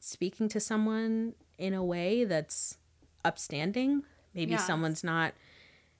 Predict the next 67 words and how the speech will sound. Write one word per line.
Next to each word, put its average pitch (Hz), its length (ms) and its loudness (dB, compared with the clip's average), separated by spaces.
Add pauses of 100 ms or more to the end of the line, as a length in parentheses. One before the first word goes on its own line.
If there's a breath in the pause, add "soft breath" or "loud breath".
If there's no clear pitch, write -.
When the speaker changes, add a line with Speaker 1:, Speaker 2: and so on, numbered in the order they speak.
(160)
Speaker 1:
speaking 196 380 0
to 175 120 -2
their 175 140 -2
child 170 600 -2
in 214 80 2
a 208 40 2
certain 202 380 0
way, 202 320 0
getting 170 300 0
into 165 200 0
the 147 80 2
parent 180 420 0
stuff. - 340 -4
That's 139 220 -4
a 127 40 -6
little, 123 300 -4
like, 113 460 -8 (360)
that's - 160 -4
a 170 40 -8
conversation 135 640 -2
for 113 160 -4 (160)
Speaker 2:
That's, 190 80 2
Speaker 1:
an 202 80 4 (280)
Speaker 2:
that's 330 540 10
tricky. 269 360 6
Speaker 1:
<laughs> 392 40 12
Yeah, 269 260 12
telling 262 300 12
Speaker 2:
We 254 80 10
Speaker 1:
someone 254 120 12 (100)
Speaker 2:
struggle 294 200 10
with 254 100 6
that. 247 220 6
Speaker 1:
Yeah, 277 300 12
telling 285 340 12
someone, 269 320 12
uh, 254 240 12
'cause 214 320 8
there's 233 360 8
s-, 220 100 4
been 214 220 8
so 214 160 6
many 202 180 6
times 175 300 6
where 165 80 8
I 165 60 8
wanna 165 220 4
be 160 140 4
like, 151 280 4
"Hey, 262 360 4
girl, 196 320 6
it's 226 240 4
not 190 280 4
that 208 140 2
serious." 147 440 2
Like 156 240 2
Speaker 2:
So 196 80 -4
many 190 200 0
times 190 280 -2
at 185 320 -4
Disney 190 400 -2
where 190 160 -6
we're 202 140 -8
like, 214 260 -6
"You 233 100 -4
shouldn't 311 300 -4
really," 208 340 -2